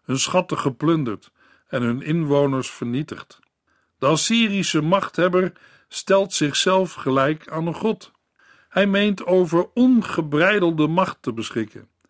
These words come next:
Hij vergelijkt zijn omgang met de volken van de wereld met het rapen van eieren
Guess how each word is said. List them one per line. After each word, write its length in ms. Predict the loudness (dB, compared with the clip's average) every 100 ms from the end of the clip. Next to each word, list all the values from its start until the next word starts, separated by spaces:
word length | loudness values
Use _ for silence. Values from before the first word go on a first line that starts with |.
| _ _ _
Hij 280 | -4 0 0
vergelijkt 680 | 2 0 2 2 2 -2 -2
zijn 280 | 0 0
omgang 520 | 0 0 2 0 0 0
met 160 | -2
de 100 | -2
volken 440 | 0 2 2 -2 -6
van 180 | -4
de 80 | -2
wereld 500 | 2 2 2 -2 -6 _ -20 -20 _ -4
met 120 | 0
het 180 | 2 2
rapen 480 | 4 4 2 -2
van 240 | -2 -4 -2
eieren 720 | 0 2 4 2 -2 -4